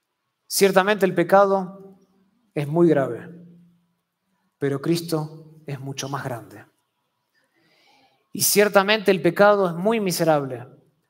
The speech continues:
pero Cristo es mucho más magnífico. Por eso Juan más adelante dice que todo aquel que cree en Jesucristo tiene, ¿qué? Vida eterna.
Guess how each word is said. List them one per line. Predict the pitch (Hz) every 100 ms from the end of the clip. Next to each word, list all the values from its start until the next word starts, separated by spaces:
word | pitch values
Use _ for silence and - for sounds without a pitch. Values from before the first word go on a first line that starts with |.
| _ -
pero | 143 143
Cristo | 156 175 170 170 160 - -
es | 135
mucho | 131 147 147
más | 151 143
magnífico. | 131 131 120 - - - - _ _ _ _ _ _ _ _ _ _ _ _
Por | 151
eso | 170 170
Juan | 175 196 196
más | 190 175
adelante | 175 170 190 180 175
dice | 175 170 160
que |
todo | 156 196 196
aquel | 180 185 180
que | 170
cree | 170 185 190
en | 165
Jesucristo | 160 156 165 170 165
tiene, | 165 156
¿qué? | 139 120 - _ _ _ _ _ -
Vida | 135 131
eterna. | - 110 - -